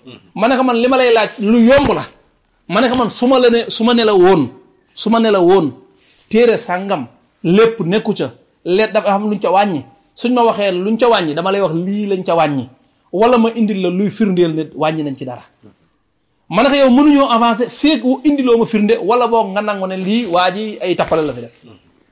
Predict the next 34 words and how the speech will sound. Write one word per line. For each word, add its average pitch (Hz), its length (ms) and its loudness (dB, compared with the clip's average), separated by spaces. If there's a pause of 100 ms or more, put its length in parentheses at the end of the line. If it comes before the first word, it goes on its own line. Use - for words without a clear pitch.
Maanaam 294 300 2
waa 330 140 4
ji 302 160 0
fi 320 140 0
muy 370 140 4
tappalee 262 420 2 (320)
lay 254 220 4
waxee 226 180 2
ne 240 180 -2
Cheikh 220 200 -4
Omar 226 140 -2
Fouti 190 200 -6
day 180 120 -2
tappale. 139 260 -10 (240)
Maa 165 120 -8
ngi 196 140 -4
jégalu 180 300 0
ci, 156 200 -8 (460)
ci, 156 180 -12
ci 175 100 -8
baat 143 260 -2
bi. - 60 -20 (460)
Waaw. 117 180 -10 (1200)
Waaye 175 260 4
damaa 202 220 2
jékki-jékki 165 480 -2
rek 165 140 -4 (1800)
gis 165 160 -6
waa 180 240 2
ji 160 80 -2
rocc 165 240 0
numéro 151 320 0
am 147 160 -2
génn. 123 260 -4